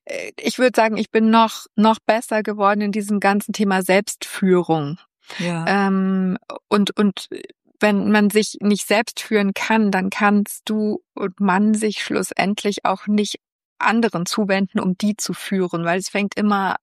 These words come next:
Speaker 1: bei einem selbst
Speaker 2: Mhm.
Speaker 1: an. Und ich glaube, dieses Thema Selbstführung, Selbstmanagement, das habe ich da noch mal <laughs> professionalisiert mit den drei Mäusen.
Speaker 2: Ja.
Speaker 1: Ja.
Speaker 2: Das ist aber schon mal ein wichtiger Punkt, weil wenn man da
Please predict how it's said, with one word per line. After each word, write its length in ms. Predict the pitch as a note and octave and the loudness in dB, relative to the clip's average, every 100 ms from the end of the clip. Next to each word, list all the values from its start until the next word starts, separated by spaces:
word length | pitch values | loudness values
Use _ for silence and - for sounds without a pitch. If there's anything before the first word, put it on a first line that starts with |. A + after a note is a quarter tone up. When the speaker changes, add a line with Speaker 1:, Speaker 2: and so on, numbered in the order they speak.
| - | -2
Speaker 1:
bei 120 | G3 | 0
einem 280 | F#3 F#3+ G3 | 2 0 2
selbst 320 | G3 F#3+ E3 E3+ | 2 0 -2 -2
Speaker 2:
Mhm. 80 | G3 | 0
Speaker 1:
an. 160 | F#3+ F3+ - - - - | 0 -4 -12 -14 -14 -6
Und 120 | G3+ | -4
ich 120 | G3 | -4
glaube, 320 | - F#3+ F#3+ G3 | 0 0 2 0
dieses 280 | G3 F#3+ | -2 -4
Thema 360 | - G#3+ G#3 G3+ | -2 0 2 2
Selbstführung, 960 | F#3 G3 - - _ - - A3+ A3+ G#3+ | 4 2 0 -20 _ -16 -4 0 0 2
Selbstmanagement, 1300 | G3+ G3 - G#3 G#3 A3 G3+ - G#3 G#3+ G#3+ - - - - | 0 -2 -6 -2 2 2 0 0 2 2 0 -2 -12 -18 -6
das 200 | - G3 | -2 -2
habe 220 | G3+ F#3+ F#3+ | -2 -2 -4
ich 100 | - | -2
da 160 | F3+ | -4
noch 140 | F3 - | -4 -4
mal 120 | F3 | -4
<laughs> 20 | |
professionalisiert 1200 | - G3 G#3 - A3 G#3+ D#3+ - D4+ C#4 - D4+ - - | 0 -2 -2 -2 2 2 0 0 0 0 0 0 0 -8
mit 240 | - - D4 | -8 -6 -8
den 140 | C4+ | -6
drei 300 | G#3 F#3+ G3 | -4 -2 -2
Mäusen. 500 | G3 F#3+ G3 F3 F3+ - - - | 0 2 0 -2 -8 -10 -16 -8
Speaker 2:
Ja. 400 | A3+ G#3 G#3 G#3+ | -6 -4 -2 -2
Speaker 1:
Ja. 180 | - - - - | -2 -6 -16 -2
Speaker 2:
Das 120 | G#3+ | 0
ist 100 | A#3 | 4
aber 180 | A3+ A3+ | 4 2
schon 140 | - A3+ | 2 2
mal 100 | G#3 | 2
ein 100 | G#3+ | 0
wichtiger 340 | - A#3+ A3 | -2 -4 -4
Punkt, 480 | - C#4 G#3+ E3 - | -2 2 2 0 -8
weil 140 | F#3+ F#3 | -6 -2
wenn 140 | G3+ | 0
man 160 | G3 F#3+ | 0 2
da 420 | F#3 G3+ A3+ | 2 4 2